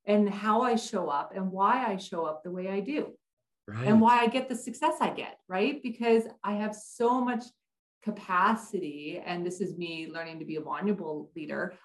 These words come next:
Speaker 1: I love, like, I love the people I work with, Nate. I love
Speaker 2: Nice.
Speaker 1: them.
Speaker 2: Awesome.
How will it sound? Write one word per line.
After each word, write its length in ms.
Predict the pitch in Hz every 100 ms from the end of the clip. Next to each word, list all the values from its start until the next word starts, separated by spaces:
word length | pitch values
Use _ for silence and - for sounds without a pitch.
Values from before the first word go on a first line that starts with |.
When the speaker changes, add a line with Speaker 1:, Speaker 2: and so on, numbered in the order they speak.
| _
Speaker 1:
I 220 | 208 285 254
love, 520 | 175 180 302 214 - _
like, 120 | 208 220
I 100 | 226
love 340 | 233 240 226 233
the 60 |
people 280 | - 233 208
I 80 | 190
work 280 | 180 196 196
with, 160 | 190 185
Nate. 320 | 165 156 - _ -
I 60 | 202
love 260 | 196 208
Speaker 2:
Nice. 100 | -
Speaker 1:
them. 180 | - - _ _
Speaker 2:
Awesome. 420 | 92 85 - 78